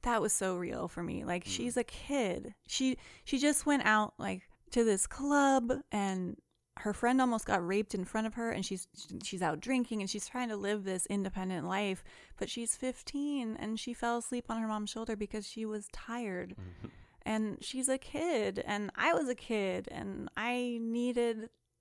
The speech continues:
Speaker 1: to be taken care of, and so does she. And anyway, I lost it at that point. That's when I said, "This is gonna be rough for me."
Speaker 2: Yeah.
Speaker 1: Okay, but can we talk about her dad? Because her dad creeps me out.
Speaker 2: <laughs> Well, yeah, one of the first scenes with him, like, he,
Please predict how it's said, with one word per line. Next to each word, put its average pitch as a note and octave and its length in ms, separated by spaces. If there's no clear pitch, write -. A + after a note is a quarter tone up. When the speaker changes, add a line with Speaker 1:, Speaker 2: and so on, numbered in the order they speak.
Speaker 1:
to B3+ 100
be B3 200
taken B3 340
care D#4 320
of, G3+ 160
and F3+ 260
so A3 200
does A3+ 140
she. A#3+ 340
And G3 200
anyway, F3+ 460
I F#3 460
lost E3+ 380
it - 100
at - 100
that - 240
point. - 240
That's G3 320
when F#3 100
I E3 100
said, - 320
"This E3+ 180
is F3 80
gonna - 180
be F3 120
rough - 180
for - 160
me." - 220
Speaker 2:
Yeah. F2+ 160
Speaker 1:
Okay, G3+ 240
but F3+ 120
can G#3+ 120
we G#3 80
talk G3 180
about G#3 180
her G#3 100
dad? F#3 380
Because F3+ 520
her G#3 140
dad F#3+ 460
creeps - 340
me A3 100
out. F3+ 240
Speaker 2:
<laughs> F3 120
Well, A2 360
yeah, A2+ 320
one F#2 160
of A2+ 60
the F#2+ 120
first G#2+ 240
scenes A2+ 240
with E2+ 100
him, E2 280
like, F#2+ 160
he, B2+ 200